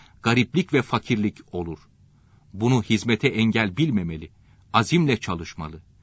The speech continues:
Dine hizmet edeni bekleyen üç tehlike: bir,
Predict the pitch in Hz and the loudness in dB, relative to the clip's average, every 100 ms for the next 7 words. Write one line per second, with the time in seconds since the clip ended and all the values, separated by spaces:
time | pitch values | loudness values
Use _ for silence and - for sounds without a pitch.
0 | - _ _ 92 113 107 123 110 92 117 | -20 _ _ -4 0 2 2 0 -2 -2
1 | 107 98 107 101 107 101 110 104 101 90 | 0 0 2 2 0 0 0 0 0 -2
2 | - 131 - 110 101 104 - 139 - - | -2 -2 -2 -4 -2 -2 -2 -4 -4 -20
3 | - - 92 123 147 | -20 -18 -2 0 0